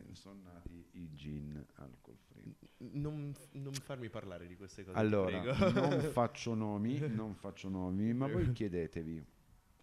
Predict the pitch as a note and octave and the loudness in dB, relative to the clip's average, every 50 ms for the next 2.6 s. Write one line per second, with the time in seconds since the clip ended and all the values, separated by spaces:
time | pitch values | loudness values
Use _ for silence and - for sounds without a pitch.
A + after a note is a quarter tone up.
0 | - - G#2+ G#2 A#2 C#3+ C#3 - G2 F2+ D#2+ D#2+ D2 - - D#2 D2+ - - - | -20 -16 -6 -4 -2 -2 -2 -2 -4 -2 -2 -4 -4 -4 -6 -4 -4 -4 -4 -4
1 | - - - - - G#3 A3 A#3+ - - G2+ G2 G2+ G2+ - G#2 G#2 G#2 G#2+ A2 | -6 -10 -10 -6 -4 -2 0 -2 -2 -2 -2 -4 -2 -2 -2 -2 -2 0 0 0
2 | G#2+ G#2+ G#2+ G#2 - - A2+ G#2 - - - B2 | 0 0 0 0 0 -2 -2 -2 -2 0 6 8